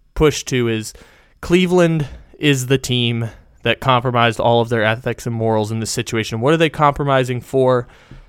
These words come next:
Well, let's just talk about it real quick once again, as the moral and ethical side before we talk about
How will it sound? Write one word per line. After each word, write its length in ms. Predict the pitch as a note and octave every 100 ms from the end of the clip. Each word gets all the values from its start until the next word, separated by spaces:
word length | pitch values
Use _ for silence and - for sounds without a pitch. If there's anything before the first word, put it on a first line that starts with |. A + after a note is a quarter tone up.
| -
Well, 120 | - C3+
let's 200 | C#3+ -
just 180 | C#3+
talk 300 | - C3 A#2+
about 260 | A#2+ A#2 A2
it 160 | A2 _ _ _
real 220 | B2 C3
quick 340 | A#2 - B2 -
once 280 | A#2+ A#2 B2
again, 340 | A2 G#2 F#2
as 140 | G2+
the 100 | A2+
moral 360 | A#2+ C#3 E3 D#3+
and 80 | C#3
ethical 340 | C3+ C#3 C3+
side 400 | A#2+ C3+ A#2 A2
before 260 | A#2 A2+ B2
we 120 | A#2
talk 280 | - A#2 G#2+
about 380 | A#2+ A2 A2